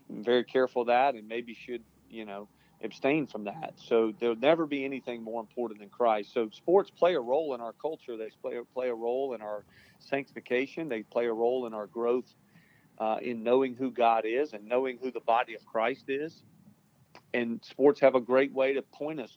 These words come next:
to lessons that God teaches, from attitude to collaboration and cooperation with teammates. And there's so many things that, that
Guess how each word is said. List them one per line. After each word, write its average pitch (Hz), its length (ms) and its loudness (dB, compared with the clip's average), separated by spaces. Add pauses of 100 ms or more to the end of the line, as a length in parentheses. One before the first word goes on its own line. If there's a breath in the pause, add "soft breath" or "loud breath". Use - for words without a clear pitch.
(120)
to 110 340 -4 (440 soft breath)
lessons 117 580 2
that 117 160 -4
God 117 280 4
teaches, 127 420 -10
from 107 180 -14
attitude 120 680 -4 (120)
to 104 260 -6
collaboration 120 920 0
and 101 340 -16
cooperation 120 800 2
with 104 120 -14
teammates. 131 600 -8
And 98 180 -14 (420 loud breath)
there's 117 240 -6
so 151 120 10
many 135 180 0
things 123 360 -2
that, 117 140 -2 (140)
that 113 160 -2